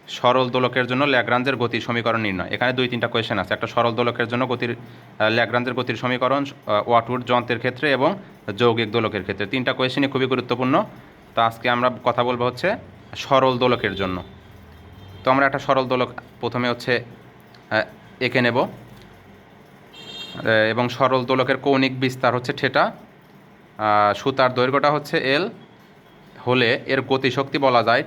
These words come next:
T equal to half M V square। ভির পরিবর্তে হচ্ছে যেহেতু এল সুতা এবং সুতার দৈর্ঘ্য এবং কৌণিক সরণের গুণফল,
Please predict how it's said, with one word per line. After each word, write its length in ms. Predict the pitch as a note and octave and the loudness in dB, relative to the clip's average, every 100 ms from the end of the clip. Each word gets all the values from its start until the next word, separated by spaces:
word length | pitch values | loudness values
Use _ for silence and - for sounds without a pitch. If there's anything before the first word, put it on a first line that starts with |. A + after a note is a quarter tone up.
| - | -2
T 20 | C3+ B2+ | 0 0
equal 180 | C3 C#3 | 2 0
to 60 | D3 | 2
half 140 | A2+ B2+ C3+ B2 | 2 0 0 -2
M 60 | A2+ | 0
V 20 | A#2 | -4
square। 260 | - F#2 E2 - - - - - | -2 -2 -2 -8 -20 -20 -20 -10
ভির 200 | G#2 C3+ | -2 0
পরিবর্তে 460 | C3 D3 C3+ C3 C3 | 2 2 4 2 2
হচ্ছে 260 | C3 C3 C3+ | -2 -2 -2
যেহেতু 400 | C3+ C3 D3+ - - - - - | -2 -2 -2 -4 -10 -20 -20 -6
এল 320 | A#2+ B2+ D3 | 2 2 2
সুতা 420 | - - C#3 C#3 C#3 | 0 -2 2 4 4
এবং 320 | C3+ D#3 G#3 - - - - _ _ _ - - - - - - | 4 2 0 -10 -20 -20 -20 _ _ _ -20 -20 -20 -20 -20 -8
সুতার 420 | - C#3+ C#3+ B2+ | 0 2 2 2
দৈর্ঘ্য 280 | C3 C#3 D#3+ | 0 2 2
এবং 320 | D3 D#3 F#3 | 2 2 0
কৌণিক 320 | D#3+ D3 C#3 B2+ | 0 2 2 0
সরণের 440 | C3+ C3+ C#3+ D3+ | 2 4 4 0
গুণফল, 680 | B2 A#2+ B2+ A#2+ B2+ C3+ | -2 -2 -2 0 0 0